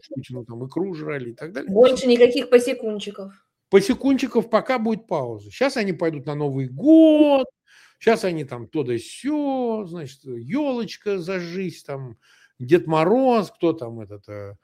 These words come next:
Speaker 1: э, этот, э, Санта-Клаус там, вот, э, и так далее. Вот это щас вот буквально два-три дня, четыре, это точно будет. Вот. Ну, в Москве длинные праздники, на самом деле.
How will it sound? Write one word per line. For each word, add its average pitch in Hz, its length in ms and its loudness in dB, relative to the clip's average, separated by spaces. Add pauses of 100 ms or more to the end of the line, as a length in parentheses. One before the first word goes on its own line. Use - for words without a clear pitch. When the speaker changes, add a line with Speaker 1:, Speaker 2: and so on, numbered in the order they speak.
(400)
Speaker 1:
э, 117 40 -20
этот, 98 840 -20 (120)
э, - 100 -20 (200)
Санта-Клаус 214 1200 2
там, 151 400 -10 (380)
вот, 127 680 -6
э, 123 260 -12
и 208 80 -6
так 185 220 2
далее. 107 380 -4 (120)
Вот 320 260 2
это 220 240 -6
щас 175 340 -6
вот 135 220 -6 (460)
буквально 151 440 -2
два-три 151 420 -2
дня, 214 460 -8
четыре, 202 480 -8
это 156 160 -10
точно 160 340 -10
будет. 214 380 -10 (640)
Вот. 170 400 4
Ну, 220 220 -4
в 151 60 -16
Москве 165 300 -2
длинные 156 460 0
праздники, 123 500 -8
на 170 120 -10
самом 175 260 -12
деле. 165 240 -12